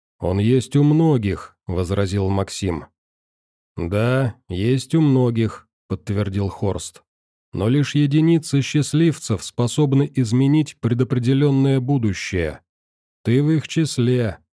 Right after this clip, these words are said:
Теплоход расплылся перед глазами. Лицо Хорста стало размытым пятном, но голос звучал отчётливо. «Ты сможешь всё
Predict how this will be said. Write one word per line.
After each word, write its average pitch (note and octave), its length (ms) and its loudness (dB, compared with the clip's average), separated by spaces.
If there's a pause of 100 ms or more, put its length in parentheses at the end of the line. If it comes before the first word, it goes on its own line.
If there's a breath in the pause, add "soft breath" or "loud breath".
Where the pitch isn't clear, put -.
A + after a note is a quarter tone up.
(600)
Теплоход A2 720 -2
расплылся D3 800 2
перед B2 280 0
глазами. A2 800 0 (420)
Лицо G2 460 0
Хорста D3 600 0
стало C#3+ 400 0
размытым B2+ 600 2
пятном, B2+ 600 0 (180)
но F2+ 200 -2
голос A#2+ 600 0
звучал G#2 600 0
отчётливо. F#2 880 -2 (1000)
«Ты C3 140 0
сможешь D#3+ 560 2
всё - 300 -2